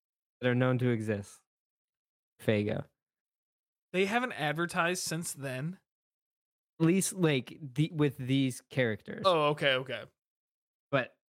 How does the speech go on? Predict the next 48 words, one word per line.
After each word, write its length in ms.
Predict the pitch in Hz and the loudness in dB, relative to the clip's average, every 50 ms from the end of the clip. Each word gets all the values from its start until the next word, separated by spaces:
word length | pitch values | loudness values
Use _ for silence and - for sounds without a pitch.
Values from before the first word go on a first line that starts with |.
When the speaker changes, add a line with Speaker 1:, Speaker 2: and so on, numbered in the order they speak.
| _ - | _ -2
Speaker 1:
I'm 120 | 123 131 | 0 2
gonna 160 | 147 143 131 | 2 2 0
tell 200 | 113 - 135 143 | 2 2 2 4
ya, 120 | 143 123 110 - | 4 2 0 2
I 100 | 123 131 | 2 2
haven't 200 | 160 170 147 117 | 4 4 2 0
seen 140 | - 123 | 0 0
an 120 | 117 107 104 | 0 0 0
advertising 560 | 101 104 104 110 107 - 107 107 104 107 101 | -2 -4 -4 -4 -4 -2 -2 0 0 -2 -4
for 140 | - - 110 | -4 -6 -4
Speaker 2:
No. 100 | 147 123 107 104 | -2 -2 0 0
Speaker 1:
Faygo. 220 | 107 117 123 131 - _ _ | 0 0 0 -2 -6 _ _
They 100 | - 143 | 0 0
just 180 | 151 170 165 147 | 2 2 0 -2
show 260 | - - 170 160 143 143 | -2 0 2 2 4 4
up 160 | 139 139 - | 2 2 0
in 80 | 123 | -2
stores. 480 | 113 - - 147 160 143 110 110 - - _ _ _ _ _ _ _ _ _ - | -2 -2 0 2 2 2 0 -2 -6 -14 _ _ _ _ _ _ _ _ _ -12
Speaker 2:
They 180 | 185 165 233 233 | 0 0 2 2
don't 160 | 220 196 151 | 2 0 0
need 120 | 151 147 | 0 -2
to 80 | 139 120 | -2 -2
advertise 500 | 123 127 120 131 135 - 135 131 131 135 | -2 -4 -6 -8 -10 -8 -8 -8 -8 -10
anymore. 420 | 135 131 131 131 131 131 143 - _ _ _ | -12 -10 -10 -10 -12 -12 -14 -16 _ _ _
They're 200 | 165 196 220 208 | 0 0 2 2
only 380 | 208 214 214 220 214 202 185 175 | 2 2 2 2 2 0 2 4
in, 140 | 175 175 175 | 2 4 4
Speaker 1:
Oop. 80 | 165 | 4
Speaker 2:
like, 300 | 175 170 160 151 151 - _ _ _ - | 4 4 2 2 0 -4 _ _ _ -2
upper 240 | 165 160 180 170 | 0 0 0 0
Midwest 500 | 156 160 156 151 143 147 147 147 147 - | 2 2 0 0 2 2 0 2 0 -2
states. 400 | - - 156 143 143 151 151 - | -2 2 2 2 2 2 -2 -4
They 180 | - 160 156 156 | 0 0 0 2
know 240 | 151 147 147 147 156 | 2 2 2 2 2
their 200 | 156 160 156 135 | 2 2 2 4
audience. 400 | 139 147 147 151 151 156 156 - | 4 4 4 2 -2 -2 -4 -6
People 260 | - 180 165 160 151 | -8 -8 -6 -6 -4
know 200 | 147 147 147 151 | -2 0 0 0
who 100 | 160 156 | 0 0
they 160 | 147 147 143 | 0 0 0
are. 180 | 139 143 147 156 | 0 0 0 2
That's 240 | 185 214 185 - 147 | 2 0 0 0 -4
it. 180 | 135 143 139 | -8 -8 -6
That's 220 | - 208 190 - - | -2 -4 -2 -2 -4
the 100 | 143 123 | -8 -10
end 120 | 113 120 | -12 -14
of 80 | 120 127 | -14 -14
it. 180 | 131 127 - | -14 -14 -16